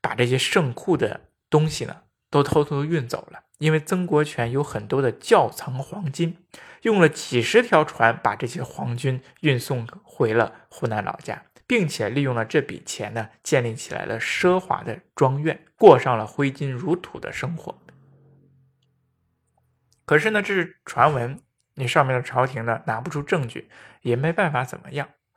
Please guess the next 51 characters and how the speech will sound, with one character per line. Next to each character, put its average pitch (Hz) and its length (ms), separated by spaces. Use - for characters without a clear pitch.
后 254 140
来 120 340
慈 - 240
禧 135 200
呢， 120 240
就 143 120
将 139 340
曾 185 200
国 139 180
藩 165 300
从 151 240
两 113 200
江 165 220
总 113 240
督 156 200
呢， 147 180
调 151 200
任 135 280
成 - 180
了 120 120
直 - 220
隶 185 140
总， - 160
总 - 200
督， 123 320
并 147 220
亲 226 360
手 120 300
把 - 400
自 - 180
己 123 120
的 - 80
亲 160 320
信 147 320
马 117 300
新 190 300
贻 151 220
培 123 200
养 117 120
起 - 220
来， - 240
推 143 320
到 139 240
了 - 260
两 120 360
江 120 240
总 107 220
督 113 200
的 110 200
任 113 180
上。 - 180